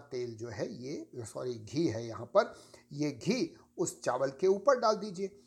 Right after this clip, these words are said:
और उसको चावल में मिला दीजिए। अब आप जब उसको चमचे से या लेडल से मिलाएंगे तो होगा क्या,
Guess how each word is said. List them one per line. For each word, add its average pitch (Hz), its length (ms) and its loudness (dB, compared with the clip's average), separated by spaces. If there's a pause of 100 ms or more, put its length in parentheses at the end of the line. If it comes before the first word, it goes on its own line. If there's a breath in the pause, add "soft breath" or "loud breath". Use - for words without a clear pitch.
(240 soft breath)
और 311 160 12
उसको 320 480 -6
चावल 190 420 0
में 254 160 -4 (200)
मिला 117 220 -6
दीजिए। - 440 -18 (760 soft breath)
अब 220 140 10
आप 247 280 6
जब 208 160 6
उसको 208 260 0
चमचे 175 460 -2
से 208 260 0
या 190 320 2 (280)
लेडल 160 420 4
से 208 220 -2
मिलाएंगे 160 580 0 (540 soft breath)
तो 262 140 8
होगा 254 360 8
क्या, 226 260 -6